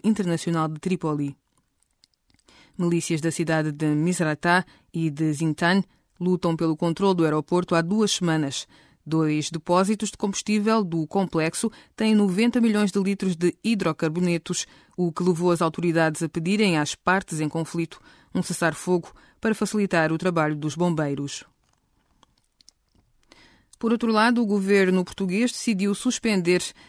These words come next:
temporariamente a representação diplomática portuguesa em Trípoli devido à situação de insegurança na Líbia. O comunicado foi divulgado hoje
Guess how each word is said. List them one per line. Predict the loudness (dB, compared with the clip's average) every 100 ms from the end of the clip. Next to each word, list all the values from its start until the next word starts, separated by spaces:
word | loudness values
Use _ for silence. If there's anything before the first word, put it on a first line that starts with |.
| -6
temporariamente | -2 0 2 2 2 0 -2
a | -4
representação | -4 -2 -2 -2 -2 -2
diplomática | 0 0 0 2 0 -2 -4
portuguesa | -6 -6 -2 -2 0
em | -2
Trípoli | 0 -2 0 0 0 -4 -12 _
devido | -2 0 2
à | 0
situação | -2 -4 -2 0 0
de | 0
insegurança | -2 0 0 0 0
na | -2 0
Líbia. | 0 -2 -4 -8 -20 _ _ -8
O | -4
comunicado | -2 -2 0 0 0
foi | -2 -2
divulgado | -2 -2 -2 -2 -2 -2
hoje | 0 2 0